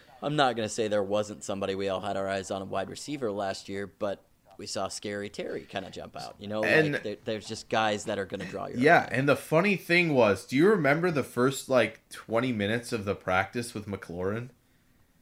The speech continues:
Speaker 1: Not
Speaker 2: Okay,
Speaker 1: entirely.
Speaker 2: he dropped a couple passes and looked a little
Speaker 1: Oh,
Speaker 2: sluggish.
Speaker 1: yeah.
Speaker 2: And I remember all three of us sitting there like, "What is this, this guy ten for Ohio State? This has been
Speaker 1: <laughs>
Speaker 2: terrible so far."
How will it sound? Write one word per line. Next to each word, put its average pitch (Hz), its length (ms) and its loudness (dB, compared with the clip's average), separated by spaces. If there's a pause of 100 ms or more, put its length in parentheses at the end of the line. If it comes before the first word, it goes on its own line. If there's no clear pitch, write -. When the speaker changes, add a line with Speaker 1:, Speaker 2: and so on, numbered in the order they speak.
(720)
Speaker 1:
Not 135 540 -2 (120)
Speaker 2:
Okay, 110 380 4
Speaker 1:
entirely. 73 260 -10
Speaker 2:
he 135 220 -2
dropped 135 400 2
a 143 40 0
couple 117 380 4
passes 127 720 2 (520)
and 120 200 0
looked 139 180 2
a 156 60 4
little 139 240 8
Speaker 1:
Oh, 135 180 2
Speaker 2:
sluggish. 147 380 8
Speaker 1:
yeah. 123 540 -2
Speaker 2:
And 131 100 2
I 139 60 8
remember 180 360 6
all 143 180 8
three 170 240 2
of 147 100 4
us 123 160 2
sitting 185 240 2
there 110 140 4
like, 98 300 2 (460)
"What 151 160 2
is 208 140 2
this, 143 180 -4
this 139 240 -4
guy 160 300 4 (100)
ten 165 320 4
for 117 140 0
Ohio 123 340 4
State? - 480 -2 (460)
This - 180 6
has 147 200 2
been 107 280 2
Speaker 1:
<laughs> - 0 -
Speaker 2:
terrible 143 640 6
so 92 240 -4
far." 90 400 0